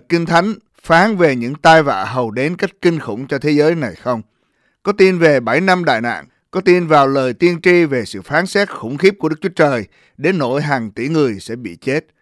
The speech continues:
Có tin rằng biển sẽ biến ra huyết và sông ngòi sẽ biến ra nước độc và đá hành tinh sẽ đập vào trái đất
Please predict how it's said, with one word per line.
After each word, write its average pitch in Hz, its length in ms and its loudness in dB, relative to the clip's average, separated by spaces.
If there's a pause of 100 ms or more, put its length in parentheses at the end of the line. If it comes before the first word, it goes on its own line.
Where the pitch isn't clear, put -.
(320)
Có 180 140 2
tin 196 220 0
rằng 147 300 4
biển 123 200 -2
sẽ 160 140 -4
biến 175 200 2
ra 175 180 4
huyết 190 300 2 (140)
và 120 240 -4
sông 165 280 -2
ngòi 127 240 0
sẽ 147 160 -12
biến 151 200 -4
ra 160 140 2
nước 160 220 -2
độc 135 240 -2 (380)
và 120 220 -4
đá 135 240 4
hành 156 200 -2
tinh 151 280 0
sẽ 156 100 -4
đập 127 220 -2
vào 117 240 -6
trái 131 240 -6
đất 170 180 -2